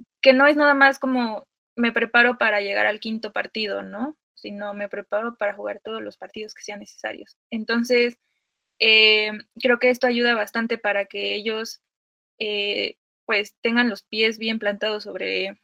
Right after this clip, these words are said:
el, el campo y, y sepan que, pues, el nivel obviamente es diferente, cambia muchísimo, como tú dices, súper más ordenados y súper tácticos y súper parecen a veces incluso robots, <laughs>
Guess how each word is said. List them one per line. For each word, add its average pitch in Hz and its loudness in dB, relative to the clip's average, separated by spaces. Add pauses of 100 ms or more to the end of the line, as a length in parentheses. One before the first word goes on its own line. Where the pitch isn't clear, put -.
(160)
el, 208 -8 (120)
el 214 -6
campo 285 4 (680)
y, 240 2 (600)
y 247 -2
sepan 269 6
que, 220 4 (320)
pues, 240 0
el 226 2
nivel 240 6
obviamente 226 4
es 214 -2
diferente, 208 -2
cambia 202 -4
muchísimo, 214 -8
como 185 -12
tú 202 -14
dices, 214 -10
súper 190 -8
más 196 -6
ordenados 214 -4
y 208 -14
súper - -14
tácticos 202 -4
y - -16
súper - -10
parecen 208 -8 (200)
a 208 0
veces 208 -8
incluso 208 -8
robots, 190 -4 (180)
<laughs> 285 6